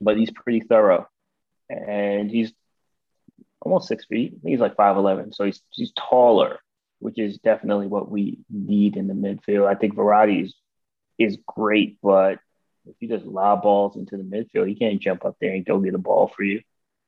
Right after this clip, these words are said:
And that's something that teams know. And so we just need a player that's going to be solid, that's going to be sturdy. Uh, he's a Nigerian international,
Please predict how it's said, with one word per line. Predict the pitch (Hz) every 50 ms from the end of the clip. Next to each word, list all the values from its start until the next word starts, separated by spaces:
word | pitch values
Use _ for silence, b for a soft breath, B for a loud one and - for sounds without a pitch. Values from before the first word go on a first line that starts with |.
| _ _ _
And | - 104 98 101 101 98 95 92
that's | 98 98 101 101 -
something | 104 104 101 - 113 104 101
that | 101 101 98 - -
teams | - 107 104 107 101 104
know. | 98 110 120 127 117 98 95 92
And | 92 92 -
so | - 98 95 95 92 90 90 - _ _ _ _ _ _ _ _ _ _ _ _ _ _ _ _ _ _ _ _ _
we | 113 113 113
just | 117 113
need | 117 113 113 113 107
a | 104
player | 104 - 104 101 98 101 98
that's | 95 98 -
going | _ - 107 - 98
to | 104
be | 98 - - 104
solid, | - - 101 - 98 95 98 98 95
that's | 95 98 -
going | _ - 98 101 101
to | - -
be | 95 98
sturdy. | - - - 135 135 131 127 131 131 131 262 - _ _ _ _ _ _ _ _ _ _ _ _ _ _ -
Uh, | - 101 101 101 98 101 101 101
he's | 110 107 104
a | 104
Nigerian | 110 104 104 104 104 110 104 104 104 104
international, | 101 95 95 98 104 110 113 117 113 - - 113 113 110 110 113 110